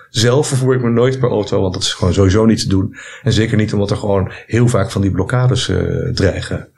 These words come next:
Maar goed, er is nu een soort weer, nou, er wordt nu weer gezocht naar een compromis en gedoe om die mensen van die, om die arme Uber-chauffeurs toch weer, eh, wel, eh, aan het werk te krijgen.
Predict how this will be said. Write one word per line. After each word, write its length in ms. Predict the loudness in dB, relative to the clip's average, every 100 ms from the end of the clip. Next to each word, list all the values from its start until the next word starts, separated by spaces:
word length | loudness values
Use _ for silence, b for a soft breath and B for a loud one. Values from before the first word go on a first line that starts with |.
| B B B B
Maar 100 | 0
goed, 400 | 0 0 -2 -4
er 80 | 0
is 120 | 0
nu 160 | 2 2
een 80 | 2
soort 380 | 2 2 0 0
weer, 400 | 2 2 2 2
nou, 160 | 0
er 60 | 2
wordt 160 | 0
nu 60 | 2
weer 140 | 0
gezocht 280 | 2 0 0
naar 80 | 0
een 100 | 0
compromis 540 | 0 2 2 4 4
en 100 | 2
gedoe 360 | 2 2 4 4
om 100 | 4
die 100 | 2
mensen 260 | 4 2 0
van 180 | 0
die, 140 | 0 2
om 80 | 2
die 100 | 2
arme 240 | 2 2
Uber-chauffeurs 520 | 2 0 -2 -2 0
toch 120 | 0
weer, 360 | 0 0 0 0
eh, 480 | 0 0 0 -2 -2
wel, 360 | 0 0 0
eh, 180 | -2 -2
aan 80 | -2
het 120 | -2
werk 180 | 0 -2
te 100 | -4
krijgen. 400 | -6 -4 -2 0